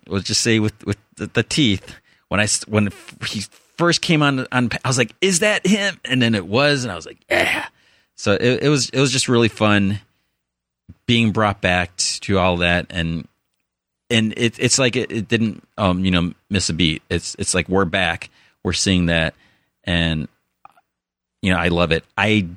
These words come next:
do not love the fact that it's bi-monthly. So that means, you know, we have to wait until December for issue two. I do believe, and, you know, I could, this is a point where I could look it up, but I'm pretty sure that, like, in the off months, there's gonna be, like, uh, like, some sort of supplemental. I don't know.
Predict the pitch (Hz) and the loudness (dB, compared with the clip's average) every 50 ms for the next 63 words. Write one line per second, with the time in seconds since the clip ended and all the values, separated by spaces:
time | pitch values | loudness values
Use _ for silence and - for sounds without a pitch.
0 | - _ 123 131 131 147 170 180 - 143 143 160 143 131 123 120 104 117 - - | -8 _ 0 0 0 2 0 -2 -2 0 0 2 2 2 2 0 0 -2 -2 0
1 | 127 113 104 - 107 98 95 85 - 87 98 95 95 90 90 95 95 98 - - | 0 0 0 0 -2 -2 -2 -2 -2 -2 0 0 2 2 2 0 0 -2 -6 -8
2 | 78 73 69 - - _ _ _ _ _ _ _ _ - 101 98 98 95 95 90 | -10 -10 -10 -12 -18 _ _ _ _ _ _ _ _ -2 0 0 2 2 2 2
3 | 80 85 92 87 85 90 85 82 98 92 - - - - - 92 80 80 90 90 | 0 0 0 0 0 0 0 0 -2 -4 -4 -6 -6 -4 -2 -2 0 2 2 2
4 | 85 85 - - - - - 101 90 80 - 104 90 82 76 87 82 - - 107 | 0 0 -2 -4 -6 -6 -6 -6 -6 -4 -2 -2 -2 -2 -2 -2 -2 0 2 2
5 | 104 101 92 85 85 80 - - 87 - - 87 - - 87 78 - - - 95 | 2 2 4 2 2 0 0 -4 -6 -4 -4 -4 -4 -6 -8 -10 -8 -4 0 0
6 | 82 76 - - - - - - _ _ _ _ - 107 113 107 90 90 127 160 | 0 0 -2 -8 -16 -20 -20 -20 _ _ _ _ -4 -4 -2 -2 -2 -2 -2 -2
7 | 196 180 170 175 160 156 156 139 117 107 95 104 104 98 104 101 101 98 95 - | -2 -2 -2 -2 0 0 0 2 2 0 0 -2 -4 -4 -4 -2 -2 -2 -2 0
8 | - 147 123 - - - 110 - - 113 101 - 135 110 87 98 101 101 101 - | -2 -2 -2 -4 -4 -2 -2 -2 -2 -2 -2 0 -2 0 0 0 0 0 0 0
9 | - 120 110 107 110 - - 95 101 95 87 - - _ _ _ _ _ _ _ | -2 0 2 0 0 0 0 0 2 2 0 0 -4 _ _ _ _ _ _ _
10 | - 110 104 - - - 107 104 104 90 - - 143 135 131 - - 135 135 127 | -2 0 0 -2 -2 -4 -2 -2 0 0 0 0 0 2 2 2 2 2 2 2
11 | 117 110 104 - 104 101 92 - - - 113 110 104 104 - 101 95 104 107 - | 2 0 0 0 0 -2 -2 -2 -2 0 0 2 2 0 0 2 2 2 2 2
12 | 117 117 120 117 - - 104 92 - 104 101 95 95 92 92 87 - - - - | 2 2 2 0 0 -2 -2 -2 0 0 0 2 2 2 2 0 -2 -6 -4 -2
13 | 95 90 90 78 - _ - 92 - - - - 110 104 92 - 120 110 101 92 | 0 0 0 -4 -6 _ -8 -6 -4 -4 -2 0 0 0 2 2 2 2 2 2
14 | - - 110 95 - 98 90 90 90 98 101 - 123 113 110 - - 110 117 135 | 0 0 -2 0 0 0 2 2 2 0 0 0 0 0 0 0 0 0 2 2
15 | 147 147 147 | 2 2 0